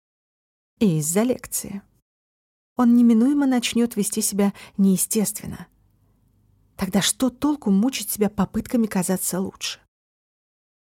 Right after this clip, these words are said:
Ах, будет совсем не до того. Если перестать волноваться о том, как мы выглядим, то, кто знает, вдруг день пройдёт не так уж плохо.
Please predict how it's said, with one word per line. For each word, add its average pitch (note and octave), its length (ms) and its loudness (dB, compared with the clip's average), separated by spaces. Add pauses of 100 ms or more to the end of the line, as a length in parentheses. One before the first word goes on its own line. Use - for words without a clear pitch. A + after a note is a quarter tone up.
(140)
Ах, D#3+ 300 -6 (260)
будет F#3+ 320 -2
совсем G#3 440 0
не G3 100 4
до F#3+ 100 0
того. F3 380 -4 (760)
Если F#3+ 420 2
перестать G3 640 0
волноваться E3+ 520 0
о E3 40 -2
том, F3+ 260 0 (260)
как - 200 -2
мы F3 120 0
выглядим, G3+ 540 0 (800)
то, G3 60 4
кто - 240 -2
знает, F#3 420 -2 (220)
вдруг G#3+ 340 0
день B3 180 2
пройдёт A#3+ 440 0 (240)
не A3 100 4
так A#3+ 220 -2
уж - 120 -8
плохо. C4+ 440 -2